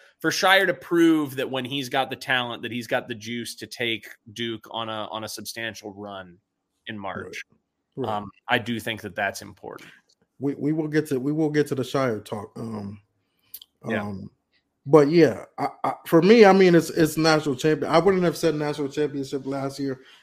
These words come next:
Speaker 2: if I did say that earlier in the season. That's just my Duke fumes, um, clouding my, my thought space. But I do think this team has a, I'm, I'm gonna allude to it 'cause I did ask, I did ask him,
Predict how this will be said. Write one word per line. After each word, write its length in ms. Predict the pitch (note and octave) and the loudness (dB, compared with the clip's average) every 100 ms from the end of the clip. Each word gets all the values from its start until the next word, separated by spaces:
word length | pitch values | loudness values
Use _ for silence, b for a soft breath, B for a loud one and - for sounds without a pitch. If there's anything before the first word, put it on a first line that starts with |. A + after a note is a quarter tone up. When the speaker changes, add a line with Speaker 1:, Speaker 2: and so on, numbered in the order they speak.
| - | -4
Speaker 2:
if 140 | C#3+ | 2
I 100 | D3 | 4
did 260 | B2+ E3 E3 | 6 4 4
say 160 | - D#3 | 2 2
that 140 | D3+ | 4
earlier 280 | D3+ D3+ C#3+ | 4 2 2
in 40 | |
the 80 | C3+ | -4
season. 440 | - D3 C3 B2+ b b - | -4 -6 -4 -8 b b -8
That's 180 | C3+ | -6
just 120 | C3+ D3 | -4 -4
my 160 | C3 | -4
Duke 320 | A#2+ C3+ C#3+ | -2 -2 -4
fumes, 560 | - C#3+ C#3 B2+ A#2+ - b b b - | -4 -2 -2 -2 -4 -10 b b b -10
um, 220 | A#2+ A2+ | -6 -6
clouding 420 | - D3 C3+ B2 | 0 2 2 0
my, 320 | B2 A#2+ A2+ A2 _ | -2 -2 -4 -8 _
my 260 | A#2+ A#2 A2 - | -6 -6 -6 0
thought 200 | C3+ - | 0 0
space. 460 | - B2+ A2+ - _ _ _ _ | -6 -4 -4 -8 _ _ _ _
But 340 | A#2+ C3 A#2 - - | -2 0 0 -4 2
I 160 | D3+ D3+ | 6 8
do 180 | E3+ F3 | 8 8
think 260 | F3 - | 4 2
this 200 | D3+ D3 | 0 0
team 460 | - D#3 D3+ C#3 C3 _ _ - | 0 0 2 0 -4 _ _ -6
has 240 | C#3 C3+ A2+ | 0 0 2
a, 340 | C3 A#2+ A#2 _ _ _ _ _ _ _ _ _ _ _ _ - | 0 0 -4 _ _ _ _ _ _ _ _ _ _ _ _ -12
I'm, 240 | A2+ B2+ B2+ | -6 -4 -4
I'm 160 | B2 | -4
gonna 200 | C3+ C#3 | -2 0
allude 240 | C#3 D#3+ D#3+ | 2 2 2
to 140 | D#3+ | 2
it 140 | D#3+ D#3 | 2 0
'cause 120 | C3 | -2
I 100 | B2 | 2
did 180 | C3+ A#2+ | 2 2
ask, 320 | C3 C#3+ - | 0 0 -4
I 180 | - A#2+ | -6 -6
did 200 | B2 D3 | 0 0
ask 340 | C#3 D3 C#3+ | 2 -2 -2
him, 300 | D#3 C#3+ B2+ | -2 -4 -4